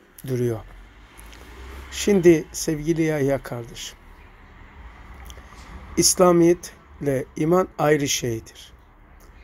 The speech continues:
Malum yani de İslamiyet eylemdir. İman ise eylem değildir, itikattır.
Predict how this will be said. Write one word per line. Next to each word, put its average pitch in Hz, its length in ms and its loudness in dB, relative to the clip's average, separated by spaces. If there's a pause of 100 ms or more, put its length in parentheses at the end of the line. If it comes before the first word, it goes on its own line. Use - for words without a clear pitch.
(220)
Malum 196 420 4
yani 120 380 -4
de 131 180 0 (680)
İslamiyet 170 540 2
eylemdir. 151 720 -4 (1080)
İman 170 360 4
ise 165 400 -2 (720)
eylem 160 380 4
değildir, 123 420 -2
itikattır. - 880 -2